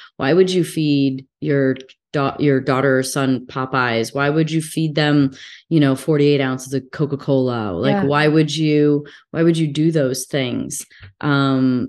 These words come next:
Speaker 1: do you find that the women that, um, sort of go off the deep end like that, do they,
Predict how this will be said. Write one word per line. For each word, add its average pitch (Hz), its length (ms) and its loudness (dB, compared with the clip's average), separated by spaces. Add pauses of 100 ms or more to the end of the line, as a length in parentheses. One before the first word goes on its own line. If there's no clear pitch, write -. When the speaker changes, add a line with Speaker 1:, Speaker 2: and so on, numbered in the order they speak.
Speaker 1:
do 170 140 -4
you 175 80 2
find 160 340 4
that 151 160 2
the 151 120 0
women 147 460 0
that, 143 280 -2 (400)
um, 123 720 -4 (220)
sort 151 220 -4
of 135 140 -2
go 139 120 2
off 135 220 -2
the 147 60 0
deep 147 200 -2
end 143 200 0
like 147 220 -2
that, 156 280 0
do 151 120 -4
they, 143 340 2